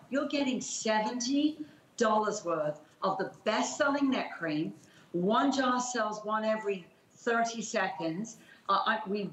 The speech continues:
doubled up the jars. Each jar, the, the normal one point seven is thirty-five dollars. But look, results are in one week. We're only showing you models who are in the seventies on the before and afters. Why?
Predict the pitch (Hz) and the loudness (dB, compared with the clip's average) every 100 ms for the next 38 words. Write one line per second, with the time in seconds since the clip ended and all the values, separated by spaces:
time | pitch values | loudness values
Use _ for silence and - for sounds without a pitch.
0 | - - - - 311 269 - - 226 220 | -2 2 2 2 0 0 -2 -2 -8 -4
1 | 180 185 214 233 - - _ 208 269 - | 0 0 0 -4 -12 -20 _ -2 -2 -2
2 | 190 - 233 226 170 180 - 185 175 202 | -8 0 2 4 2 0 -4 -4 0 0
3 | 247 247 220 226 226 226 214 - 208 247 | 0 0 0 0 0 0 -2 -2 -2 0
4 | 214 170 156 - - - 220 220 208 185 | -2 -2 -4 -6 -20 -2 2 2 -2 -2
5 | 202 196 190 175 175 208 247 - - - | 0 0 0 2 2 2 -2 -12 -20 -4
6 | 247 - 233 285 - 190 190 214 233 277 | -2 2 4 2 2 -2 -2 2 0 0
7 | 269 277 277 262 262 262 185 175 254 - | -2 -2 2 2 2 2 0 -2 -4 -16
8 | - - - 196 - 208 247 302 330 277 | -20 -16 0 0 2 2 4 4 4 2
9 | - 240 220 208 196 185 185 185 190 185 | -4 -4 -2 -4 -4 -2 -2 0 -2 -2
10 | 196 190 190 175 175 - 247 254 220 175 | 0 2 2 -2 -6 -2 -2 0 -4 -2
11 | 160 175 269 - - - - _ 196 220 | -2 0 -2 -4 -16 -20 -20 _ 0 2
12 | 233 233 214 233 220 208 214 214 - 170 | 0 -2 -6 0 0 2 2 0 -2 -4
13 | 151 135 180 202 262 339 | -4 -2 0 2 2 0